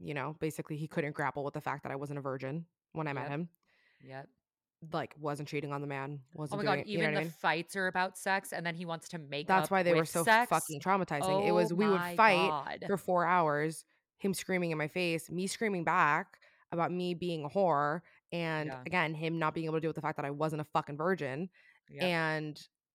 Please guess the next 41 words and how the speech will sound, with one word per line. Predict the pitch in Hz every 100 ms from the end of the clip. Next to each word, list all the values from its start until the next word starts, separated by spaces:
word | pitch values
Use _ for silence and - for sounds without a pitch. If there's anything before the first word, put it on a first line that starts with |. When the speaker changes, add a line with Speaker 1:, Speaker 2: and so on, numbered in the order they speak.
| _ _ _ _ 185
Speaker 1:
then | 180 175 170
would | 165 160
want, | 151 156 147 151 - _ -
so | 196
we're | 185
fighting | - 196 196 202
about | 180
my | 156
body, | 160 147 147
we're | 143
fighting | 147 151 151 156
about | 143
my | 135
sexuality, | 143 147 - 143 135 139 143
but | 143
now | 151 147
you | 147 147
wanna | 143 139 _ - _
fuck | 143 - -
me | 101 80 160 - _ _ _ _ -
so | -
that | 170
you | 165 160 165
know | 165 147 143
that | 156 110
you | 147 147
have | - 143 -
control | 143 - - 143 110 90 - - _
over | 156 143 143 120 147 139 _ _ _ _ _ _ _ _ 160
me | 147 - - _ _ _
now. | 156 - - 156 -
Speaker 2:
It's | 202 -
so | - 190 170 160
Speaker 1:
You | 180 196
Speaker 2:
gross, | 175
Speaker 1:
own | 170 165
Speaker 2:
isn't |
Speaker 1:
my | 160
Speaker 2:
it? |
Speaker 1:
body | - 147 143 139
now. | 165